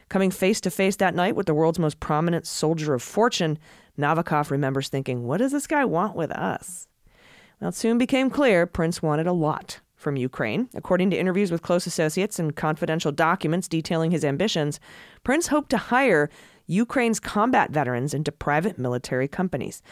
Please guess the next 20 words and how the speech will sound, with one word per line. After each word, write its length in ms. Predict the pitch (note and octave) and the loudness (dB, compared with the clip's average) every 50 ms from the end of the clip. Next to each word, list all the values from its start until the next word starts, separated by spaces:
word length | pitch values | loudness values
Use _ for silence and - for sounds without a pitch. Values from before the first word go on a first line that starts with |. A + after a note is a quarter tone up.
| - - - - - - _ - | -20 -20 -20 -20 -20 -20 _ -2
Prince 240 | - F3 F3+ D#3+ - - | 0 2 2 2 0 0
also 400 | - E3 F3+ A#3 - A#3+ F#3+ D#3 | 2 2 2 4 4 4 4 4
wanted 320 | D3+ - D#3 C3 D3 D3+ | 4 4 2 2 2 0
a 60 | D3 C#3 | 0 -2
big 340 | - - E3 D#3 D3+ C#3+ | -2 0 0 0 0 -2
piece 300 | - - F3 E3+ D#3+ - | -2 0 0 0 0 0
of 60 | D3 C#3+ | -2 -2
Ukraine's 400 | D3+ D3+ - E3+ E3 D3+ C#3+ D3 | -2 -2 0 0 0 0 0 0
military-industrial 800 | D#3 D3 D3 D3 - E3+ D3 D3 D3+ E3 F3 - - - D#4+ A3+ | 0 0 0 0 0 0 0 0 2 2 0 0 0 0 0 0
complex, 540 | D#3+ - D#3 C3+ A#2+ - - A2 G#2 - - | 0 0 0 -2 -2 0 -2 -2 -2 -2 -2
including 340 | D3 C#3 - F3 E3 D3 C#3 | -4 -2 0 0 0 0 -2
factories 560 | - - F3 D#3+ E3 - - F3 F3+ A3 A#3 | -2 0 0 0 0 0 0 0 0 0 0
that 140 | F#3 E3+ D#3 | 0 -2 0
make 180 | D#3+ D3 - - | -2 -2 -2 -2
engines 320 | - D3+ D3+ D3 D3 D3 | -2 -2 0 0 -2 -2
for 140 | - - C3 | -2 -4 -6
fighter 320 | - - D3 C#3 C#3 C#3 C#3 | -4 -2 -2 -2 0 0 0
jets 240 | C#3+ C3+ C3 - | -2 -2 -2 -4
and 80 | C3+ C#3 | -6 -4
helicopters. 640 | D3 C3 A#2+ A#2+ - G#2+ F2 - - A#2+ G#3 - | -2 -2 -2 -2 -2 -4 -4 -4 -2 -4 -4 -4